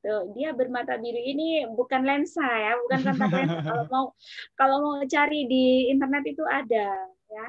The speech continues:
Speaker 1: Ternyata apa? Bagi orang Afrika, bagi daerah dia dilahirkan itu dia dianggap ini bukan bangsanya gitu.
Speaker 2: Hmm.
Speaker 1: Bukan bangsanya. Akhirnya dia merasa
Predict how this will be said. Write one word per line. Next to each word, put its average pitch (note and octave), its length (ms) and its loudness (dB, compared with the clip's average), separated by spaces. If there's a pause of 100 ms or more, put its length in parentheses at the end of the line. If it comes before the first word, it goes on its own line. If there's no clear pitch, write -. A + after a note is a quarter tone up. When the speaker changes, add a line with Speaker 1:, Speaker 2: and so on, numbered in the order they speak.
(420)
Speaker 1:
Ternyata C#4 640 -2
apa? C4 220 -2
Bagi G#3+ 420 -4
orang B3+ 480 -4
Afrika, A#3 800 -6 (240)
bagi A#3 800 -4
daerah A3+ 480 0 (400)
dia G#3+ 400 0
dilahirkan A3 880 0
itu D#4+ 400 -8 (480)
dia C#4 240 -2
dianggap B3+ 720 -2 (600)
ini C4+ 400 -4
bukan C4+ 360 -4
bangsanya C4+ 880 0
gitu. A3+ 360 0 (600)
Speaker 2:
Hmm. E3+ 440 -6
Speaker 1:
Bukan C4 240 0
bangsanya. C4+ 720 -2
Akhirnya D4 360 -2
dia D4 200 2
merasa D4+ 600 -4